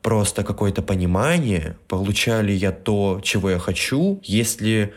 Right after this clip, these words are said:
общие темы для разговора, хорошо ли мне в общении. Я много чем увлекаюсь и хочу обо всём что-нибудь да узнать. Мне будет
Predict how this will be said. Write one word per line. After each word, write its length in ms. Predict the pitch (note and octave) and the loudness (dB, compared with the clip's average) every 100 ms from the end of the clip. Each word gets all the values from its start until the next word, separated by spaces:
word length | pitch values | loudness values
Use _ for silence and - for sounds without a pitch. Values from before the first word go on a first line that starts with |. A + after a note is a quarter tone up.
| - | -8
общие 440 | - A2+ - C#3+ C#3 | -4 0 0 0 -2
темы 440 | - - A2 A2+ | -2 0 2 2
для 160 | G2+ G#2+ | 2 0
разговора, 720 | G#2 G2 G#2 G2 G2+ G2 F#2 | 0 0 -2 0 0 0 0
хорошо 720 | F2 A#2+ C#3 - A#2 A2+ A2+ | 0 0 0 -2 0 0 2
ли 140 | A2 | 2
мне 220 | G#2+ G#2+ G#2+ | 2 2 2
в 80 | |
общении. 720 | G#2+ - - G#2+ G2 F#2+ F#2 E2+ | 0 0 0 0 0 0 -2 0
Я 140 | A#2 | 0
много 400 | A#2+ B2+ C#3 C3 | 2 2 2 0
чем 260 | - A#2 G2+ | 0 0 0
увлекаюсь 840 | F#2+ G2 F2 F#2 D#2 - - - | 0 0 0 -2 -2 -6 -8 -6
и 640 | - G2+ G2 G2 G2+ G3+ - | 0 2 4 4 2 0 -2
хочу 640 | - G#2 - C3+ E3 F3+ - | -2 0 2 4 4 2 0
обо 220 | G#2+ G#2 | 0 2
всём 580 | F#2 - A2 C3 E3 - | 0 0 2 2 -2 -6
что-нибудь 800 | - - - B2+ E3+ F3 A#2+ F#2 | -4 -2 2 2 4 2 2 2
да 80 | G2 | 2
узнать. 720 | A#2+ A2+ G#2 A2 G2+ D2 - _ - | 2 2 2 2 2 -2 -10 _ -2
Мне 240 | G2+ D#3 | 2 2
будет 500 | D#3 C#3 D#3+ D#3 - | 2 2 2 0 -4